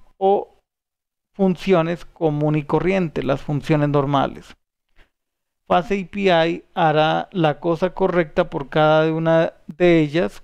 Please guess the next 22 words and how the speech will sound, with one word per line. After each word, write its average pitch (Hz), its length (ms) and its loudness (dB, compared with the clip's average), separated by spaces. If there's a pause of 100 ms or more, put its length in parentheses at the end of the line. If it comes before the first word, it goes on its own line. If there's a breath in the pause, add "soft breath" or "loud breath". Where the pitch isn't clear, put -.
como 151 280 -2
ocurre 160 500 0
con 160 180 0
las 143 140 2
dependencias 143 960 0
normales. 143 800 -2 (1800)
Listo. 151 680 0 (260)
Una 190 220 4
dependencia 180 1080 0
con 143 360 -2
yield 165 440 2 (160)
y 170 140 -4
try. 139 600 -2 (120)
Veamos 156 460 0
de 143 120 -4
qué 139 140 -6
se 147 140 -8
trata 147 440 0
esta 143 540 -2 (140)
sección. 147 680 -4 (960)
Ok. 131 320 -4 (1300 loud breath)
Entonces, 160 1040 -2